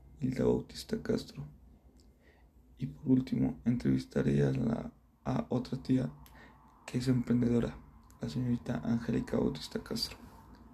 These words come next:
¿Y qué tienen en común estas tres personas?, se estarán preguntando.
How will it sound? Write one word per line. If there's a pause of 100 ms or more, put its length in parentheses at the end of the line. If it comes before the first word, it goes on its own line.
(580)
¿Y
qué
tienen
en
común
estas
tres
personas?,
se
estarán
preguntando.